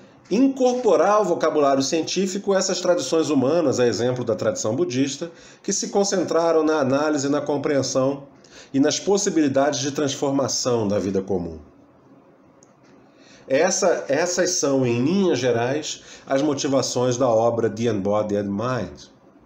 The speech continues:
Após delinear quais são as motivações da obra, e nós vamos entender muito melhor, com muito mais clareza,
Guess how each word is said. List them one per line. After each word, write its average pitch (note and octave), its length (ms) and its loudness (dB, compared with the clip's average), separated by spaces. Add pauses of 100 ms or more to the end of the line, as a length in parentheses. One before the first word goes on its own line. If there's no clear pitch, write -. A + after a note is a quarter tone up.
(520)
Após A3 840 0
delinear D3 640 2
quais E3+ 220 0
são C#3+ 500 0 (340)
as A#2+ 180 -2
motivações C3+ 800 0
da G#2 120 0
obra, A2+ 600 0 (520)
e D3+ 60 -2
nós F3 160 2
vamos G3 240 0
entender D#3+ 460 0
muito E3 400 2
melhor, B2 920 2
com C3+ 100 -4
muito F3+ 240 0
mais D#3+ 180 0
clareza, C3 800 0